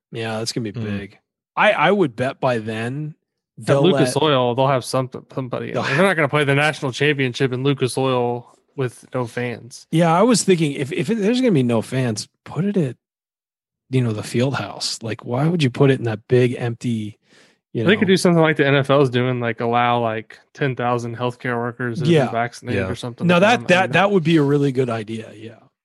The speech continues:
Speaker 1: and create some atmosphere. Like, let 'em from the home states of the teams, or, you know, something like that.
Speaker 2: Quick pop quiz. Where does Indiana place currently in the Big Ten in raw efficiency margin? Dylan Burkhart just tweeted out a graphic.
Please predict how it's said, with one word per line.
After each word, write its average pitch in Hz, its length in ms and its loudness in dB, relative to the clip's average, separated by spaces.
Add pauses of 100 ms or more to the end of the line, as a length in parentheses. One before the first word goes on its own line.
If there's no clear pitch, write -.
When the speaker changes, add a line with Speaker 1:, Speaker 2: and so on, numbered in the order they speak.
(240)
Speaker 1:
and 123 80 -20
create 131 300 -6
some 113 100 -8
atmosphere. 110 640 -10
Like, 143 180 0
let 170 160 4
'em 175 100 2
from 180 140 0
the 156 120 4
home 147 200 0
states 127 400 0
of 131 80 -6
the 123 60 -10
teams, 127 500 -8
or, 127 80 -16
you 135 160 -10
know, 123 100 -8
something 120 380 -8
like 110 220 -20
that. - 260 -20 (380)
Speaker 2:
Quick - 240 -2
pop 170 260 0
quiz. 117 540 -2 (1040)
Where 139 260 4
does 147 180 0
Indiana 139 380 2
place 127 320 0
currently 127 400 -4
in 117 80 -4
the 107 40 -8
Big 110 220 -2
Ten 117 240 -2
in 107 240 -4
raw 107 260 4
efficiency 101 480 -4
margin? 95 360 -4 (2250)
Dylan 110 220 2
Burkhart 101 340 2
just 101 160 -6
tweeted 101 240 -4
out 98 140 -2
a 92 40 -12
graphic. 98 380 -8